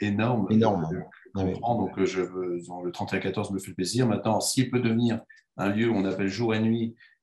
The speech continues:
Speaker 1: et qu'on a la même écoute, euh, que, que chez S P S et que c'est aussi simple, moi, je transfère tout sur le trente et un quatorze et enfin, nous pourrons dire que nous avons gagné et que ça marche. Donc ça, c'est aussi important. Et la deuxième, c'est qu'S P S demande la création de sentinelles républicaines. Ce sont des gens qui seront formés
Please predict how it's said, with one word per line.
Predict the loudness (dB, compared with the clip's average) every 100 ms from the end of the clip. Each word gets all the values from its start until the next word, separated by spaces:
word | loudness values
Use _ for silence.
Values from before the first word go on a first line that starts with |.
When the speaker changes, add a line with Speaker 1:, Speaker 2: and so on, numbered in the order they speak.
| -4
Speaker 1:
et | 0
qu'on | 0
a | 0
la | 0
même | 0 -2
écoute, | -2 -4 -4 -4
euh, | -4 -4 -4
que, | -2 -2 -2
que | -4
chez | -4 -2
S | -2
P | -2 -2
S | -2
et | -4
que |
c'est | -4 -4
aussi | -4 -4
simple, | -4 -2 -4 -6 -4
moi, | 0 0
je | -2 -6
transfère | -6 -4 -4
tout | -2
sur | -2 -2
le |
trente | -4 -4
et | -2
un |
quatorze | -2 -2 -4 -6 -8
et |
enfin, | -10 -6 -6 -6 -12 -20 -12 -4
nous | -2 -2
pourrons | 0 2 2
dire | 4 2 2
que | 0
nous | -2 0
avons | 0 0
gagné | 0 2 0 -2 -8 -20 _ -12
et | -6
que | -2
ça | 0 0
marche. | 2 0 -4 -10 -10
Donc | -10 -6
ça, | -6
c'est | -4 -4
aussi | -4
important. | -4 -4 -2 2
Et |
la | 4
deuxième, | 4 4 2
c'est | 2
qu'S | -2 -2
P | 2
S | 2 2
demande | 0 0
la | -2
création | -4 -4 -4
de | -4
sentinelles | -4 -4 -2
républicaines. | -4 -6 -12 -6 -4 -4 -10 -20 -20 -20 -14
Ce | -8
sont | -2 0
des | 2
gens | 0
qui | -2
seront | -4 -4
formés | -2 -2 -2